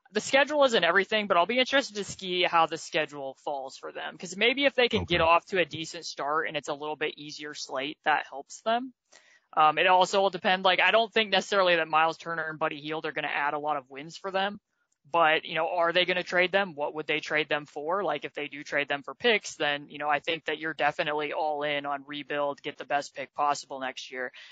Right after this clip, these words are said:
Speaker 1: If they're still on the roster, maybe you're kinda hoping you can squeeze into the play-in tournament. That feels like a little bit of a stretch to me, though.
Speaker 2: Mm.
Speaker 1: You know, just comparing other teams ahead of them to their st-, to themselves,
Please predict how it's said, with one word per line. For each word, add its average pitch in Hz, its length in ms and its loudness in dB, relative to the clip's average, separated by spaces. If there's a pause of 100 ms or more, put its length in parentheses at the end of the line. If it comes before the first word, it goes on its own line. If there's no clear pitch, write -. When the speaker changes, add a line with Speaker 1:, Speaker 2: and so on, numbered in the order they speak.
(260)
Speaker 1:
If 185 160 2
they're 170 140 4
still 196 300 4
on 175 160 8
the 160 60 0
roster, 156 420 4
maybe 151 300 0
you're 147 180 -4
kinda 143 280 -2
hoping 135 360 -10
you 135 80 -14
can 135 160 -16
squeeze 135 320 -16
into 139 180 -14
the 143 100 -8
play-in 139 360 -8
tournament. 156 340 -6
That 160 200 2
feels 160 180 -2
like 147 100 2
a 143 60 -2
little 143 180 -4
bit 143 140 -4
of 139 80 -6
a - 20 -6
stretch - 380 -8
to 143 80 -14
me, 135 140 -8
though. 139 260 -4 (240)
Speaker 2:
Mm. 113 140 -2
Speaker 1:
You - 40 0
know, 165 160 6
just 190 240 0
comparing 214 420 6
other 185 200 6
teams 190 260 2
ahead 170 220 4
of 165 80 0
them 175 140 6
to 165 80 2
their 156 140 4
st-, - 360 0
to 196 140 2
themselves, 165 720 2